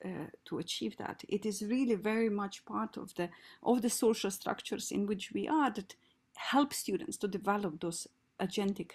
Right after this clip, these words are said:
capabilities and create opportunities for students, either to be agentic within the classroom with the flexibility options, or to be agentic, um, and as partners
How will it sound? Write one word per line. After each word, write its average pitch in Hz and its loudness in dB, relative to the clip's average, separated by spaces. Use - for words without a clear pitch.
capabilities 170 -4
and 196 2
create 220 0
opportunities - 2
for - -4
students, - -4
either 233 6
to 226 -2
be 196 0
agentic 202 4
within 202 4
the 185 0
classroom 254 2
with 196 4
the 196 2
flexibility 214 2
options, 196 0
or 254 8
to - -4
be 196 -2
agentic, 196 0
um, 190 2
and 190 4
as - 0
partners 202 -2